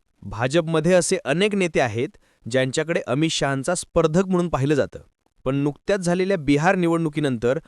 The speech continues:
अमित शहांनी त्यांचा पीएम प्लॅन ॲक्टिव्ह केल्याची चर्चा आहे. मोदींनंतर अमित शहांना पंतप्रधान व्हायचंय, त्यासाठी ते पक्षातले त्यांचे स्पर्धक संपवत असल्याचं बोललं जातंय. या चर्चा नेमक्या काय आहेत? अमित शहांचे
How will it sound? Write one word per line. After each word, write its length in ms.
अमित 300
शहांनी 520
त्यांचा 440
पीएम 320
प्लॅन 360
ॲक्टिव्ह 360
केल्याची 300
चर्चा 300
आहे. 160
मोदींनंतर 760
अमित 240
शहांना 420
पंतप्रधान 560
व्हायचंय, 400
त्यासाठी 480
ते 120
पक्षातले 540
त्यांचे 400
स्पर्धक 540
संपवत 440
असल्याचं 360
बोललं 200
जातंय. 280
या 220
चर्चा 280
नेमक्या 360
काय 200
आहेत? 100
अमित 280
शहांचे 480